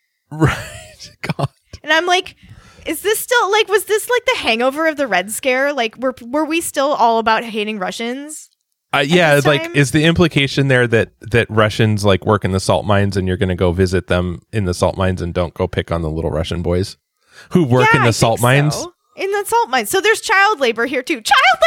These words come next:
Speaker 2: labor!
Speaker 1: Well, I guess the implication is that Russia still has child labor, right? Like, that's the,
Speaker 2: Right.
Speaker 1: like, they're like, "Oh, Russia's bad because they have child labor," which, of course, you know,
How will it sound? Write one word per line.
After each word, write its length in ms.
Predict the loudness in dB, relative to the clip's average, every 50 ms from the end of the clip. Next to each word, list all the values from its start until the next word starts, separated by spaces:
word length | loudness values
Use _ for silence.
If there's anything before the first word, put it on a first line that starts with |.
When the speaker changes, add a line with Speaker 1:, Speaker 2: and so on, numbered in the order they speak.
| 4 4 2
Speaker 2:
labor! 140 | -2 -4 -6 -6 0 2 4
Speaker 1:
Well, 80 | 4 4
I 60 | 4
guess 200 | 2 2 2 2 2
the 60 | 2
implication 500 | 4 4 2 4 4 2 2 2 2 2
is 120 | 2 4 2
that 100 | 2 2
Russia 340 | 4 2 2 2 2 2 0
still 280 | 2 4 4 4 6
has 180 | 6 4 2 2
child 300 | 2 2 4 4 4 4
labor, 220 | 2 2 2 4
right? 200 | 4 4 4 4 4
Like, 140 | 2 0 2
that's 320 | 0 0 0 0 -2 -2
the, 180 | 2 2 4 4
Speaker 2:
Right. 120 | 4 4 4
Speaker 1:
like, 180 | 2 2 2
they're 200 | 2 2 2 4
like, 200 | 4 4 2 2
"Oh, 120 | 2 2 4
Russia's 380 | 4 2 2 2 2 0 0
bad 380 | 2 0 2 2 2 2 2 2
because 280 | 0 0 2 2 2 4
they 120 | 4 4
have 160 | 4 4 2 2
child 280 | 2 2 4 4 4 4
labor," 280 | 4 4 4 4 4 4
which, 300 | 2 2 0 -2 -8 -6
of 180 | -4 -6 -4 0
course, 400 | 2 2 2 0 -2 -8 -12 -14 _ _ _ _ _ _ -4
you 80 | -2 -2
know, 180 | -2 -2 -4